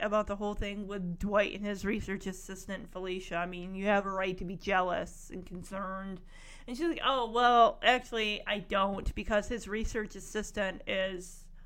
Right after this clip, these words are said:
an older woman." And Mike's like, "Oh, uh, I'm sorry." She's like, "No, when I say old, I mean, like, blue hair, gets into movies for half price."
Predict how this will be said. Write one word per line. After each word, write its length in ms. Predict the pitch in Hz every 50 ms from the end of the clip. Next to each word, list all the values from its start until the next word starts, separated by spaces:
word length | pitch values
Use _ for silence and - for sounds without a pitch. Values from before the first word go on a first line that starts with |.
| - - - -
an 120 | 208 202
older 320 | 190 202 196 180 190 190
woman." 500 | 190 190 190 190 180 185 190 190 185 - - -
And 260 | - 208 208 214 208
Mike's 220 | 214 202 202 208 -
like, 140 | 196 - -
"Oh, 340 | - 311 339 311 269 214 214
uh, 220 | 208 208 208 208 208 - -
I'm 120 | 233 240 226
sorry." 500 | - - 208 - 240 262 269 311 330 - - - - - - -
She's 140 | - 339 381
like, 140 | 349 285 254
"No, 420 | 262 277 285 285 262 233 208 202
when 180 | 185 233 247 269
I 100 | 277 294
say 240 | 285 - 320 233
old, 260 | - 220 233 233 220 214
I 60 | 208
mean, 220 | 214 220 220 214
like, 180 | 214 196 185 -
blue 540 | 220 208 180 226 247 220 233 254 269 254 254
hair, 460 | 247 254 226 220 220 226 220 220 226
gets 320 | 220 - 220 - 226 - 269
into 180 | 247 240 240
movies 340 | 226 226 226 208 233 226 220
for 140 | - 226 226
half 260 | 233 220 220 226 - -
price." 480 | 247 226 220 220 220 226 220 - -